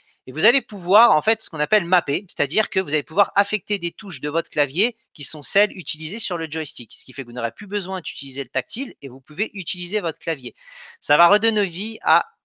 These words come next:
énormément de jeux qui sont pas du tout optimisés, euh, pour Chrome O S. Donc, pour moi, là, ce que fait Google,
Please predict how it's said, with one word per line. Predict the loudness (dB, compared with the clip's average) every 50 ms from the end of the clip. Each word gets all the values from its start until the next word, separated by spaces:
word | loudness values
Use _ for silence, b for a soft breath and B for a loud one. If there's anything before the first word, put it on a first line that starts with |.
| _ _
énormément | -6 -4 -4 -4 -2 2 4 6 8 8 6 6 2 0 -4 -4 -4
de | -4
jeux | -4 -4 -4 -4 -6 -6 -10 _ _ _
qui | -14 -12
sont | -10 -8 -8 -10
pas | 0 _ 4 6 6
du | 4 0 -8 -14 -14
tout | -14 -8 -6 -6
optimisés, | -6 -6 -8 -10 -10 -10 -10 -10 -6 -4 -2 -2 -4 -6 -6
euh, | -4 -2 -2 -2 -2 -2
pour | -6 _ -16 -18 _
Chrome | -14 -10 -8 -6 -4
O | -4 -2
S. | -2 -4 -6 -8 -10 b b b b b _
Donc, | -4 -2 -2 -2 -4 -8 b b b b b
pour | _ -4 -4 0
moi, | 4 6 8 8 8 8 6 2 -2 _ -4
là, | 2 4 4 4
ce | 4 2
que | -4 -8
fait | -6 -6 -6
Google, | -6 -8 -6 -2 2 2 4 2 2 0 -4